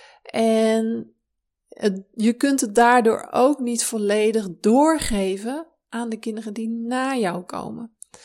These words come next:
En dat is best een ingewikkelde materie. Nou, wat zie ik hier in de praktijk van? Ehm, een, een heel voorbeeld van iemand, van een cliënt die ik ooit heb gehad, en dit kom ik vaker, eh, tegen, dit voorbeeld,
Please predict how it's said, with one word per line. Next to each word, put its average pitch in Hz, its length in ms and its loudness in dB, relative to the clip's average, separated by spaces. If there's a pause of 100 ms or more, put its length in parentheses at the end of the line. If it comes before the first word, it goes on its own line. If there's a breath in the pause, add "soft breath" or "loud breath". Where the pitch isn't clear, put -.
(340 loud breath)
En 220 120 -2
dat 302 180 4
is - 160 -4
best 302 300 2
een 226 160 -4
ingewikkelde 220 640 -6
materie. 196 800 -4 (600 loud breath)
Nou, - 140 -6
wat 226 140 0
zie 294 160 2
ik 285 100 -2
hier 262 240 0
in 254 160 -4
de 254 80 -2
praktijk 240 680 0
van? 269 480 2 (400)
Ehm, 233 520 -4 (1300)
een, 240 240 -4
een 240 100 -2
heel 269 360 0
voorbeeld 247 640 0
van 220 160 -6
iemand, 233 340 -6
van 220 100 -8
een 214 100 -8
cliënt 214 360 -6
die 220 100 -6
ik 190 160 -8
ooit 226 220 -4
heb 208 160 -6
gehad, 202 520 -6
en 202 200 -8
dit 196 260 -4
kom 214 180 -6
ik 202 100 -10
vaker, 226 800 -6
eh, 220 160 -10
tegen, 220 500 -4
dit 214 180 -8
voorbeeld, 208 800 -6